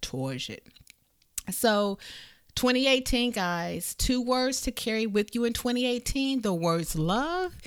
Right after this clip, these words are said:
and the words hope. And I hope that goodness comes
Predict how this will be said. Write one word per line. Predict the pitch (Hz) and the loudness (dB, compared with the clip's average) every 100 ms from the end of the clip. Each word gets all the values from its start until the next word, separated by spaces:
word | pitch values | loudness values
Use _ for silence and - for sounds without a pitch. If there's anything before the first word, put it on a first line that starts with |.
| - - - - | -16 -18 -8 0
and | 208 208 | 2 2
the | 208 | 0
words | 175 170 170 165 - - | 0 0 0 0 -4 -10
hope. | - - - - - - - - - - - | -16 -10 -8 -8 -6 -6 -8 -20 -20 -8 2
And | 175 160 | 2 4
I | 180 220 233 | 2 2 0
hope | 226 - 226 269 262 - | -4 -4 -2 -2 -4 -6
that | 175 180 170 - - 170 151 | -2 -2 -2 -6 -14 -10 -4
goodness | 185 196 208 214 208 | -4 -2 -2 -2 -4
comes | - - - 180 196 - | -6 -8 -4 -4 -2 -4